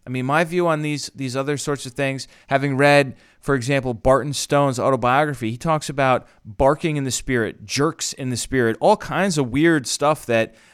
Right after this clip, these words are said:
I think most of us would say, "Hey, this is just way outside of my comfort zone."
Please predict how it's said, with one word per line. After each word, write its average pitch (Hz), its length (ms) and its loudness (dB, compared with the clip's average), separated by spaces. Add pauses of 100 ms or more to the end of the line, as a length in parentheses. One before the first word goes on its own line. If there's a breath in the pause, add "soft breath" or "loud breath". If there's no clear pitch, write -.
I - 60 -10
think 151 160 -4
most 151 280 2
of 143 60 0
us 123 140 -4
would 123 100 -6
say, 117 260 -2
"Hey, 131 240 -4
this 156 280 -8
is 160 140 -10
just 113 320 -8 (240)
way 131 340 2
outside 117 420 0
of 113 60 -6
my 113 160 -4
comfort 151 380 -6
zone." 98 300 -6